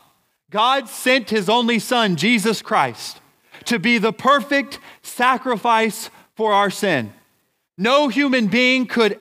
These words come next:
ever have atoned for the sin of men. Why? Because all have sinned. But Christ, who was a perfect human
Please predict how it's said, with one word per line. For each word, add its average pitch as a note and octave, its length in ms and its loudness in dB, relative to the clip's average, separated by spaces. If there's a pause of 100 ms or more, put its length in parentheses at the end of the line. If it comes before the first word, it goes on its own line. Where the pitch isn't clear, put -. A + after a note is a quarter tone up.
ever A3 440 0 (180)
have G#3+ 180 2
atoned C4+ 540 0
for A#3+ 120 -2
the G#3 100 2
sin C4+ 400 0
of A3 200 0
men. G3+ 280 0
Why? F3 300 2 (160)
Because G3 360 -2
all G3+ 460 0 (200)
have F#3+ 220 0
sinned. D3+ 520 -2 (260)
But A3+ 220 0
Christ, C4+ 580 -2 (200)
who A#3+ 120 0
was A3 180 2
a G3 120 2
perfect B3+ 520 -2
human B3+ 460 2